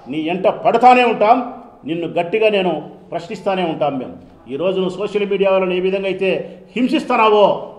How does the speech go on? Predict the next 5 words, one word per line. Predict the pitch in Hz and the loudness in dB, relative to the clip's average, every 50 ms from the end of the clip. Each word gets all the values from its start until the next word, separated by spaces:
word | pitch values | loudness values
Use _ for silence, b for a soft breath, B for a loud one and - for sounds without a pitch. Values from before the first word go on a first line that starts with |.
| - - | -8 -4
శారీరకంగా, | 185 196 196 202 202 202 190 190 190 185 185 175 | -4 -2 0 0 -2 -2 -2 -2 -2 -2 -2 -2
మానసికంగా, | 160 147 170 214 220 196 185 196 185 190 185 185 180 170 156 135 - - - - - - | -2 -2 -2 -2 -2 -2 -4 -6 -4 -4 -2 -2 -2 -2 -2 -4 -8 -12 -18 -20 -20 -20
మేము | 107 110 117 143 185 208 208 208 | -16 -12 -8 -6 -4 -4 -4 -4
కూడా | 185 196 190 185 | -2 0 2 2
ప్రజాస్వామ్యబద్ధంగా | 175 - 170 185 233 233 220 - 214 214 202 190 - 196 - 185 262 262 254 247 214 190 156 - - - - | 2 2 2 4 4 4 4 4 0 0 0 0 2 2 4 4 6 6 8 8 8 8 6 4 0 -6 -14